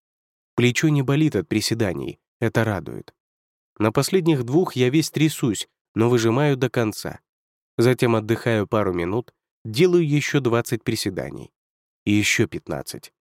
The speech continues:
Пот течёт градом, дыхание сбилось. Я доволен результатами.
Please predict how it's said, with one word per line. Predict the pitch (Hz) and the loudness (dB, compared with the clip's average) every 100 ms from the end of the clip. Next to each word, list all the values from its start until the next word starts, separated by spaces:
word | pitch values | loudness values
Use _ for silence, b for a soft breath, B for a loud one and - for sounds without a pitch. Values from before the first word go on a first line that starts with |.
| _ _ _ _ - | _ _ _ _ 2
Пот | 127 - | 2 2
течёт | 120 113 117 110 | -2 0 -2 -2
градом, | 113 120 95 80 78 _ _ _ | 0 0 -2 -8 -14 _ _ _
дыхание | 107 117 - 104 95 92 | 0 0 2 -2 -2 -4
сбилось. | 90 80 67 64 - - _ _ _ _ _ - | -6 -8 -8 -8 -12 -12 _ _ _ _ _ -8
Я | 87 101 139 | 0 2 2
доволен | 165 156 156 151 | 2 4 2 2
результатами. | 139 127 123 127 123 92 76 87 | 2 2 0 0 -2 -6 -12 -14